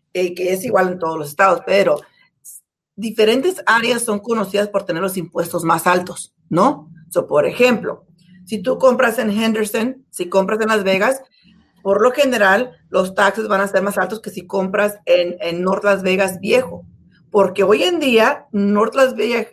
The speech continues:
North Las Vegas nuevo, los taxes han subido bastante y han subido por toda la construcción que se está haciendo en este momento, ¿no?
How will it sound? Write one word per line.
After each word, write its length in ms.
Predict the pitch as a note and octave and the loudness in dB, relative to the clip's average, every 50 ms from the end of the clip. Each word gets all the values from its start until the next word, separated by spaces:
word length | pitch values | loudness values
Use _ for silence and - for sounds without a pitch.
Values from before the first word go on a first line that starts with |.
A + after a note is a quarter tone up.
| _ - | _ -10
North 300 | - G3 G#3 A#3+ A#3+ - | -8 -6 -4 -6 -4 -2
Las 200 | C4+ B3+ B3 G#3+ | 0 0 0 0
Vegas 460 | A3 A#3 A#3 A#3 B3+ A3+ - - _ _ _ _ _ _ | 0 -2 0 0 0 -2 -2 -6 _ _ _ _ _ _
nuevo, 760 | - A3 A3 A3 A3 G#3+ G3+ F#3+ F3+ G#3 C4 E4+ F4+ - _ _ _ _ _ - | -2 0 2 2 4 4 6 6 6 6 4 4 2 -4 _ _ _ _ _ -6
los 160 | F#3+ F#3+ F#3 | -4 -4 -2
taxes 320 | F3+ E3 F#3+ G#3+ - D#4 | 0 0 0 0 -2 -2
han 120 | D#4 C#4 C4+ | -2 -2 -2
subido 300 | C4 A#3 B3 A#3+ B3+ G3+ | -2 -4 -2 -2 -2 -2
bastante 680 | F3 E3 - - A3 A#3 C#4+ D4 C4+ - - - - _ _ _ _ - - - | -2 -6 -4 -2 0 0 0 0 -2 -6 -12 -12 -14 _ _ _ _ -20 -12 -6
y 160 | G#3 G#3 G3 | -2 0 0
han 180 | F#3 G#3+ A#3+ | 0 0 -2
subido 300 | - D4 C#4 C4+ B3+ D4 D4 C#4+ | -4 -6 -6 -4 -2 -2 -2 -2
por 200 | A#3 G3 F3+ - | -4 -4 -2 0
toda 180 | - G3+ A3 | 0 2 2
la 140 | A#3+ A#3+ A3 | 2 0 -2
construcción 640 | - G#3 F#3 F#3 - F#3 - - - - A3 A3 A3 | -2 -6 -6 -6 -10 -14 -16 -16 -12 -8 -6 -6 -6
que 80 | - | -6
se 60 | A#3 - | -8 -10
está 100 | - F3+ | -10 -8
haciendo 240 | F#3 - G3 G3 | -8 -6 -4 -4
en 60 | F3 E3+ | -4 -4
este 200 | E3 - - E3+ | -6 -8 -8 -8
momento, 480 | D#3+ D#3 G3 B3+ C4+ B3 - - - | -4 -2 0 2 2 2 0 -2 -4
¿no? 300 | E3 F3 G3 B3+ D4+ D4+ | 0 2 2 2 2 2